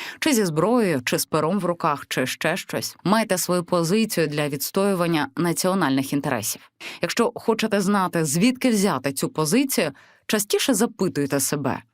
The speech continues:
«Хто я?». Якщо ваша відповідь: «Я українець», — це добре.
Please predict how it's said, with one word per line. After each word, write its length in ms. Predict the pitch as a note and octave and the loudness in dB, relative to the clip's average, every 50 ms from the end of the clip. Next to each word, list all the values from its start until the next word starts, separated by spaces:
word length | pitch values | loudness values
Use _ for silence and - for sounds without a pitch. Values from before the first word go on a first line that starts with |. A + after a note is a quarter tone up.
| _ _ _ _ _ | _ _ _ _ _
«Хто 440 | - - - - - - G3 D#3+ C3+ | -12 -12 -12 -6 -2 0 2 2 2
я?». 220 | C3 - A#2 G2+ - - _ _ _ _ _ _ _ _ _ | 0 -2 -4 -6 -8 -12 _ _ _ _ _ _ _ _ _
Якщо 260 | - E3+ - - D#4+ D4+ | -2 -2 0 0 2 2
ваша 280 | C#4 B3+ - B3 A#3 | 2 2 2 0 2
відповідь: 580 | G#3+ B3 B3 - - F#3+ F#3+ F#3+ E3 - - - _ _ _ _ - | 2 0 0 0 0 0 0 0 -2 -4 -8 -12 _ _ _ _ -2
«Я 260 | E3+ D#3 A3 F#3 F3+ | 0 2 2 2 2
українець», — 800 | E3 D#3+ - G3 G3+ F3+ G#3+ B3 C#4 C4 D#3 A#2 - - - _ _ _ _ - | 0 0 0 0 2 2 4 4 4 2 2 0 -4 -8 -12 _ _ _ _ -6
це 160 | - - C#3 | -4 -2 -2
добре. 380 | C#3+ C#3+ C#3 B2+ A#2 - - | 0 0 0 0 -2 -4 -6